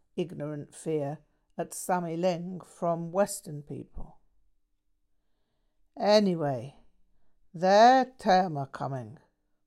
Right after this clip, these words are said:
but where and when I cannot be saying. Dudjom Rinpoche is telling me last year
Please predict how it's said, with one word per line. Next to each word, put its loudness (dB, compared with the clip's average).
but -8
where 2
and -4
when 2
I 0
cannot -4
be -4
saying. -6
Dudjom 2
Rinpoche -2
is -8
telling 0
me -8
last 0
year -2